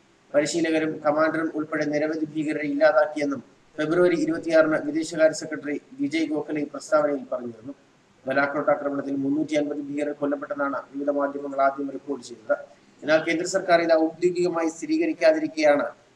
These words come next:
ബി ജെ പി അധ്യക്ഷൻ ഇരുന്നൂറ്റി അൻപതിലേറെ ഭീകരർ കൊല്ലപ്പെട്ടുവെന്ന കണക്ക് പറഞ്ഞത്.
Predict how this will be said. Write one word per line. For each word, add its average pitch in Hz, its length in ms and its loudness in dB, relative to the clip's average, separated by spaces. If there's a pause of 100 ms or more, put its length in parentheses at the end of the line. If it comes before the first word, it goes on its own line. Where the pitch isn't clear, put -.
(120)
ബി 147 80 0
ജെ 311 160 0
പി 302 140 -4
അധ്യക്ഷൻ - 480 -4
ഇരുന്നൂറ്റി 160 360 -2
അൻപതിലേറെ 147 520 2 (560)
ഭീകരർ 147 320 -4
കൊല്ലപ്പെട്ടുവെന്ന 151 680 -2
കണക്ക് 139 360 -4
പറഞ്ഞത്. 120 340 -6